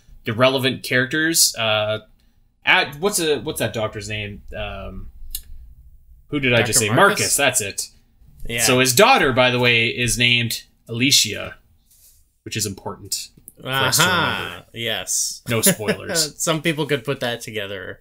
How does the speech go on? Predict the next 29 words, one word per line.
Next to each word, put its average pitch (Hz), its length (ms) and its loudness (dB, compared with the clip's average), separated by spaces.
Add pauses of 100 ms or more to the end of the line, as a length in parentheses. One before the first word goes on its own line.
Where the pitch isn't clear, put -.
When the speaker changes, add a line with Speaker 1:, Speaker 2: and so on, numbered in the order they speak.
(140)
Speaker 2:
beforehand. 107 760 -12
Speaker 1:
So 147 180 4
here 220 140 8
we 285 80 6
go. 269 240 6
The 131 100 0
movie 208 260 6
starts 214 420 6
off, 196 500 2
and 117 560 2 (540)
Alice 160 540 2
is 120 300 -2
not 208 220 6
at 180 80 2
the 135 60 -2
White 117 220 0
House. 131 540 2 (540)
She 190 260 4
is, 185 140 6
in 180 120 2
fact, 190 480 4
in 196 100 4
the 208 60 8
Speaker 2:
No. 190 80 6
Speaker 1:
ruins 190 520 6
of 135 280 2
Speaker 2:
<laughs> - 120 4
Speaker 1:
some 185 160 2
city, 151 600 4